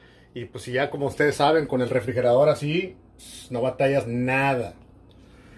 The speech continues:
Y este, pues sí, racita, este, ya quedó este video. Espero que les guste y quiero agradecer a toda la banda que está dejando comentarios y ya, ya vamos creciendo, vamos creciendo, está bueno, está chido.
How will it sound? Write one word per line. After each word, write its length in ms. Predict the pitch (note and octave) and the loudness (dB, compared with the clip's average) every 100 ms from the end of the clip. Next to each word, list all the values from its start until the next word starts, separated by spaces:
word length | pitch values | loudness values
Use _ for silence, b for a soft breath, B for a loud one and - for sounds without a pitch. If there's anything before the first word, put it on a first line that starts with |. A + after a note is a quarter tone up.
| B | B
Y 100 | B2+ | -6
este, 320 | A#2 A2+ - A#2 | -4 -6 -8 -2
pues 160 | C3+ | 4
sí, 100 | F#3+ | 8
racita, 540 | G#3+ B3 A#3 - B3 A3 | 8 6 2 0 0 2
este, 360 | D#3+ - D#3 C#3+ | -4 -6 -8 -6
ya 140 | D#3+ | -2
quedó 180 | G3+ G3+ | 0 0
este 160 | G3+ | 0
video. 420 | G#3 E3+ F#3+ G#3+ G#3+ - _ - - | 2 4 4 2 -10 -20 _ -20 -16
Espero 260 | - F3 | -2 0
que 80 | F3+ | 2
les 120 | D#3+ | 0
guste 280 | D3+ - F3+ | 0 -2 -2
y 40 | |
quiero 160 | E3+ F3 | 2 6
agradecer 280 | F3+ C3 E3+ | 6 4 2
a 100 | E3 | 2
toda 120 | E3+ | 4
la 60 | D#3 | 4
banda 260 | E3 E3+ | 4 0
que 60 | E3 | -2
está 440 | - D3 D3+ C3 B B B - | -2 -2 0 -4 B B B -10
dejando 280 | B2 C#3 D3+ | -4 -2 -2
comentarios 760 | C#3 A#2 C3 C#3+ D3+ D3 C#3+ | -2 0 0 2 2 2 0
y 40 | B2 | -4
ya, 160 | A#2+ | -2
ya 120 | B2+ C3 | 0 0
vamos 200 | D3+ C#3 | -2 -6
creciendo, 380 | C#3 D3 D3 C#3+ | -4 -2 0 0
vamos 180 | A#2 | -2
creciendo, 280 | A2+ C#3 D3 | -4 -2 -2
está 180 | C3 D#3 | -2 -2
bueno, 280 | C#3+ C#3 B2 | 0 -2 -4
está 160 | - - | -6 -6
chido. 300 | D#3 C3 | -2 -2